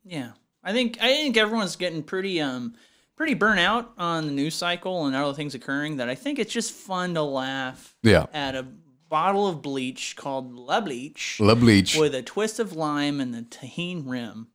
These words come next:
Speaker 2: Yes. That.
Speaker 1: Wait a second. That sounds like a suicide cult.
Speaker 2: It really does.
Speaker 1: Yeah. <laughs>
Speaker 2: That a Mexican restaurant uses to clean all the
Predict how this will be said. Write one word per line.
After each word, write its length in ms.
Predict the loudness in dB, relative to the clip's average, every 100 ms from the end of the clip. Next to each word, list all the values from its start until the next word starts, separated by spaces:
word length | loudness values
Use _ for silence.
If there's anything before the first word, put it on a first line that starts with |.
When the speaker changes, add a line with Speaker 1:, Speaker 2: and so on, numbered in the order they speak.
| 4
Speaker 2:
Yes. 420 | 8 8 4 -6 -12 _ -8
That. 340 | 4 6 6 4 -8 -4
Speaker 1:
Wait 160 | -2
a 60 | 0
second. 420 | -2 -6 -8 -4
That 160 | -2 -2
sounds 320 | -2 -4 -4
like 160 | -6 -8
a 80 |
suicide 640 | -6 -4 -4 -4 -6 -10 -10
cult. 400 | -10 -10 -10 -14 _ _ _ _ _ 4
Speaker 2:
It 160 | 6 10
really 280 | 10 10
does. 380 | 10 10 10 8
Speaker 1:
Yeah. 420 | 4 0 4 4 4
<laughs> 60 | 0 2
Speaker 2:
That 260 | 6 8 8
a 100 | 8
Mexican 520 | 8 8 6 4 6
restaurant 500 | 10 8 8 6 8
uses 400 | 8 8 8 2
to 100 | 2
clean 300 | 4 8 8
all 160 | 8 6
the 300 | 8 6